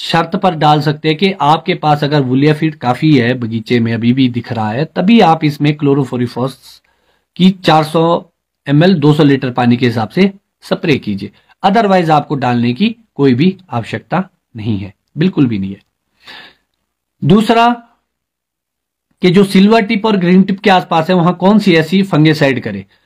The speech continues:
तो मैं, मेरी जो अपनी रिकमेंडेशन रहे-, रहेगी, जो बहुत ही बढ़िया और सस्ता रहेगा, वो है हमारा,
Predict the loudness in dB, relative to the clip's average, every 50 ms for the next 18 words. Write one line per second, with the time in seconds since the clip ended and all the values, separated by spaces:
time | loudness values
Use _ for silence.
0 | _ _ _ _ _ 0 2 4 4 4 4 4 2 2 2 2 2 2 2 2
1 | 2 2 2 2 2 2 2 2 2 0 2 2 2 0 0 2 2 2 2 2
2 | 2 2 0 0 2 2 2 2 2 2 2 0 0 0 0 -2 -2 -4 -4 -2
3 | -2 -2 -2 -2 -2 -4 -2 -2 -2 0 0 0 0 0 -2 -4 -8 -8 -8 _
4 | -2 0 0 0 -2 -4 -8 _ _ _ _ _ _ _ _ _ _ _ _ _
5 | _ _ _ _ _ _ _ _ _ _ -8 -4 -2 0 0 0 2 0 0 -2
6 | -4 -8 -16 -20 _ _ _ _ _ 0 2 2 4 4 2 2 2 0 0 0
7 | 0 0 2 2 2 2 2